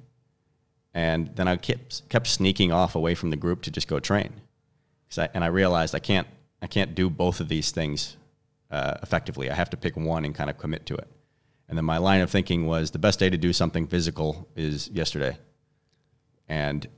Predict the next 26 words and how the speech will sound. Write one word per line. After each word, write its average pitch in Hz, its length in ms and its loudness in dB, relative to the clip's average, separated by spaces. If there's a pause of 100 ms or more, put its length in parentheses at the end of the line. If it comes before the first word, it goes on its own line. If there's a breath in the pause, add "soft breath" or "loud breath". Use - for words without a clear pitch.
I'm 90 120 0
only 101 180 6
getting 92 220 6
older. 87 360 0 (640)
So 85 180 0
the 78 80 0
more 90 240 4
I 85 60 6
can 85 160 0
develop 85 400 2
my - 60 -8
physicality, 110 760 4
more 90 240 2
awareness 85 400 2
of 78 100 -4
the 76 60 -6
body, 98 440 4
how 85 160 2
to 80 200 2 (100)
keep 127 260 2
things, 101 400 2
I 85 40 0
keep 127 160 4
the 120 80 0
longevity 95 480 4
going, 85 380 0